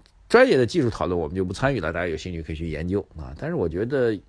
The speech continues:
有几个点吧，有两个点关于徐翔的案子，我自己的感慨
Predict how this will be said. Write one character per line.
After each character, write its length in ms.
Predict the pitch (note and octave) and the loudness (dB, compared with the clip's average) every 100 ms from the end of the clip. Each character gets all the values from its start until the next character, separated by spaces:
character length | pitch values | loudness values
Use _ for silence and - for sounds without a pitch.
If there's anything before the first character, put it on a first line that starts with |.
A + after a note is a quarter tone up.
| - - - | -10 -12 -6
有 120 | G2+ | -4
几 180 | C3+ A2+ | -2 0
个 80 | A#2+ | -2
点 280 | C3 D#2+ A1+ | -2 -6 -4
吧， 160 | D#2 E2+ | -6 -4
有 100 | A2 | 0
两 220 | F#2 E2+ | -2 -2
个 100 | A#2+ | -4
点 240 | F#2 C2 | -4 -6
关 180 | D#2 F2+ | -6 -4
于 40 | |
徐 160 | F2 G2 | -4 -2
翔 140 | E2+ | -2
的 80 | F2+ | -2
案 140 | F2+ D#2 | -4 -4
子， 80 | |
我 180 | D2 B1 | -6 -8
自 160 | - D3+ | -6 -4
己 80 | F2 | -2
的 100 | E2+ | -4
感 260 | - E2 | -6 -10
慨 140 | F2 | -12